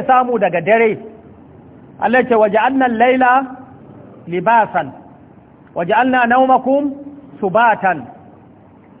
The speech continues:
Allah ce, "Na sanya dare din nan, na rika lulluɓa ku da dare, da duhu." Can idan dare ya, ka ga duhu ya lulluɓe ku. Duhun nan da nake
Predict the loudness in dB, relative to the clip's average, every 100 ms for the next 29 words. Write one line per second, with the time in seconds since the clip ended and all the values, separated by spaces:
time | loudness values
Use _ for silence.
0 | -8 -4 0 0 0 -2 -2 -2 -2 -2
1 | 0 0 0 -2 -2 -4 -2 -2 0 -2
2 | -2 -4 -2 -2 0 0 -2 -4 -4 -4
3 | -4 -6 -8 -6 -8 -8 -12 -18 -20 -20
4 | -20 -20 -20 -4 0 0 -2 -2 0 0
5 | 0 0 0 -2 -4 -2 -2 -2 -4 -2
6 | 0 0 0 -4 -6 -4 -6 -4 -6 -8
7 | -10 -20 -16 -8 2 2 4 2 0 0
8 | 0 -2 -2 -4